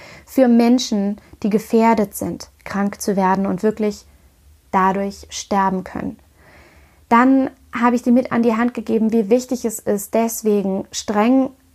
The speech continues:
soziale Kontakte zu vermeiden, zu Hause zu bleiben, natürlich Hygiene zu,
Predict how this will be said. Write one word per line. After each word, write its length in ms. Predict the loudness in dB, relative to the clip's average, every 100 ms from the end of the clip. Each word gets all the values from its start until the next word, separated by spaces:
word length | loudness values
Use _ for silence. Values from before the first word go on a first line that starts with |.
| -6
soziale 580 | 0 0 0 -2 -2 -2
Kontakte 420 | -2 -4 -6 -10
zu 140 | -10
vermeiden, 480 | -8 -6 -4 -4 -6
zu 220 | -6 -2
Hause 340 | 2 2 0 -4
zu 140 | -4
bleiben, 320 | -2 -2 -2
natürlich 580 | -6 -4 2 2 2 -2
Hygiene 600 | -2 -2 0 2 4 2
zu, 260 | -2 -8